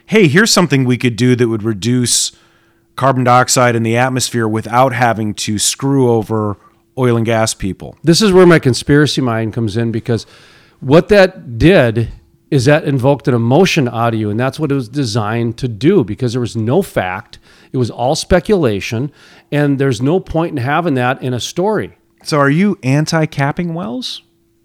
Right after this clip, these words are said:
Speaker 2: I don't even know what you're talking about.
Speaker 1: <laughs>
Speaker 2: I'm, I'm, I'm, I'm anti awful journalism.
Speaker 1: Awful journalism.
Speaker 2: Yeah,
Speaker 1: Yeah.
Speaker 2: that's
Speaker 1: Well,
Speaker 2: what
Speaker 1: I
Speaker 2: I
Speaker 1: don't
Speaker 2: am.
Speaker 1: write it, man. I just
Speaker 2: And
Speaker 1: read it.
Speaker 2: that,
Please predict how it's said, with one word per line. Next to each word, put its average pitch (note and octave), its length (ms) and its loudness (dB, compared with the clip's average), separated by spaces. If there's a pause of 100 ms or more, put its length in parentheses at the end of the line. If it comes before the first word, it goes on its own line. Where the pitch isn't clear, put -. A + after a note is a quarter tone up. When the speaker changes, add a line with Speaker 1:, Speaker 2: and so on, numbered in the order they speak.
(680)
Speaker 2:
I E3+ 40 -4
don't G3 120 2
even F#3+ 100 4
know F#3+ 60 0
what F#3+ 100 -4
you're F#3+ 80 -6
talking G3 340 0
about. G#2+ 300 -4 (120)
Speaker 1:
<laughs> - 60 -20
Speaker 2:
I'm, E3 200 2
I'm, F#3 240 -2
I'm, F3+ 360 0
I'm E3+ 200 0
anti F3+ 800 4 (800)
awful F3 560 0
journalism. C3 720 -2
Speaker 1:
Awful G2+ 240 -6
journalism. F#2 520 -6
Speaker 2:
Yeah, G#3+ 340 2
Speaker 1:
Yeah. G2 80 -8
Speaker 2:
that's G2+ 140 0
Speaker 1:
Well, C3 60 4
Speaker 2:
what C#3+ 80 6
Speaker 1:
I - 20 8
Speaker 2:
I E3+ 40 8
Speaker 1:
don't F3+ 120 8
Speaker 2:
am. E3+ 60 6
Speaker 1:
write E3 180 8
it, D#3 80 6
man. D3 240 2
I C#3+ 100 2
just C#3+ 200 0
Speaker 2:
And F#3 120 6
Speaker 1:
read C3+ 160 4
it. B2 160 0 (160)
Speaker 2:
that, G3 460 4